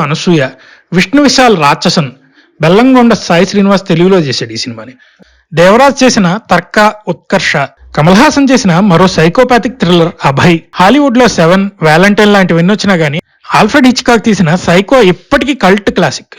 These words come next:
అలాగే శేఖర్ సూరి డైరెక్ట్ చేసిన ఈ ఫిల్మ్ బై అరవింద్, ప్రతాప్ పోతంతో బాలు మహేంద్ర గారు చేసిన మూడు పాణి, సింధు నటించిన మన్మథన్, కమల్ హాసన్ చేసిన మరో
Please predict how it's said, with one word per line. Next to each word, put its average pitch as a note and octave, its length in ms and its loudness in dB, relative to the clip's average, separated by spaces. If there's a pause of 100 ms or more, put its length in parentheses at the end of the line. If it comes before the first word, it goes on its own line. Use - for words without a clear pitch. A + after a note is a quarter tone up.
(140)
అలాగే A3+ 300 2
శేఖర్ G3 400 0
సూరి B3+ 280 2
డైరెక్ట్ F#3 260 0
చేసిన F#3+ 240 2
ఈ - 80 -2
ఫిల్మ్ E3+ 260 0
బై G#3 100 4
అరవింద్, D3 300 -2 (260)
ప్రతాప్ D4+ 380 0
పోతంతో B3+ 380 2 (140)
బాలు F#3 240 2
మహేంద్ర A3+ 280 0
గారు G3+ 180 0
చేసిన E3 220 -4 (180)
మూడు F3 280 -2
పాణి, C#3 260 -4 (460)
సింధు C4 340 2
నటించిన G#3+ 480 2
మన్మథన్, D3+ 420 -2 (320)
కమల్ F#3+ 260 2
హాసన్ C4 300 0
చేసిన A3+ 280 2
మరో F3+ 180 2